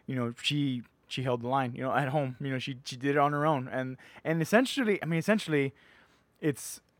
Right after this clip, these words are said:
very similar in different context, you know, a w-, very lighter context of being free in the United States of America, but the, the spouse, you know, holding the line at home, you know, while we,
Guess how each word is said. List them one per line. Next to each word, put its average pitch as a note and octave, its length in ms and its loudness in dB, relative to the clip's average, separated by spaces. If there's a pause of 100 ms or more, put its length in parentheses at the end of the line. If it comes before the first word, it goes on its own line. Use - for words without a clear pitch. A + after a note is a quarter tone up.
(160)
very D#3+ 440 6
similar E3 520 2
in D#3+ 200 -2
different A3+ 260 0
context, D#3 320 2
you F3 60 2
know, D#3+ 160 6
a C#3 40 4
w-, E3 380 -4
very E3+ 260 6
lighter C3 460 2
context C3+ 680 -4 (440)
of B2+ 320 -2
being C#3 260 -2
free D#3 320 0
in D3 80 -2
the C#3+ 60 -2
United C#3 280 0
States C3 200 -2
of A2+ 40 -12
America, C3 460 2 (400)
but D#3+ 380 6 (960)
the, D3 520 6
the D3 680 4 (560)
spouse, D#3+ 580 2
you D#3 80 0
know, C#3+ 120 2
holding D3 280 2
the C#3 60 -2
line C#3 200 2
at C3+ 80 -2
home, C#3+ 400 0 (180)
you C#3 100 -6
know, C3 120 -4
while C3 460 4
we, C#3 200 -4